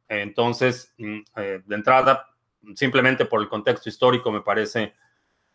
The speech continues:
algo sospechoso. Pero la otra razón por la que me parece muy sospechoso es porque China, eh, igual que Rusia, han estado acumulando grandes cantidades de oro en los últimos dos años.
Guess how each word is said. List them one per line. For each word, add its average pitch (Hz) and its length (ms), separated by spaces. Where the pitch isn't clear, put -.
algo 113 260
sospechoso. 123 840
Pero 120 180
la 120 160
otra 160 220
razón 151 360
por 143 140
la 117 140
que 120 80
me 110 120
parece 120 340
muy 131 200
sospechoso 123 880
es 120 180
porque 117 400
China, 156 640
eh, 101 500
igual 117 360
que 107 340
Rusia, 127 680
han 131 180
estado 135 400
acumulando 120 600
grandes 139 440
cantidades 113 600
de 110 100
oro 123 460
en 107 80
los 101 160
últimos 113 400
dos 110 160
años. 139 460